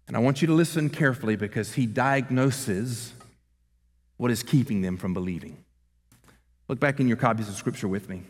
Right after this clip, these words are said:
In verse twelve, he says, "You're not restricted by us. We've preached freely, we've given freely, our hearts are wide open to you. So you're not restricted by us. But you are restricted in your own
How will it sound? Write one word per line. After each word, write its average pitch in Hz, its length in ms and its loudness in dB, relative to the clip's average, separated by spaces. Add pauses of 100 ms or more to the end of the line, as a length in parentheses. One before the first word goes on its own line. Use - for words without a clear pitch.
(220)
In 110 80 -10
verse 120 160 -4
twelve, 147 360 2
he 127 80 -2
says, 107 500 0 (1040)
"You're 127 100 2
not 143 160 6
restricted 151 460 0
by 117 220 2
us. - 400 -8 (400)
We've 95 120 -10
preached 156 300 0
freely, 139 340 2
we've 110 220 2
given 120 300 2
freely, 110 440 0
our 92 140 0
hearts 147 400 -2
are 120 60 0
wide 117 360 2
open 110 340 -2
to 95 120 -8
you. 82 240 -8
So - 100 -8
you're 107 140 4
not 143 220 4
restricted 147 640 -2
by 117 160 -2
us. - 460 -12 (1400)
But 135 160 -2
you 170 200 6
are 175 180 4
restricted 165 600 -2
in 131 240 -4
your 123 220 0
own 170 640 0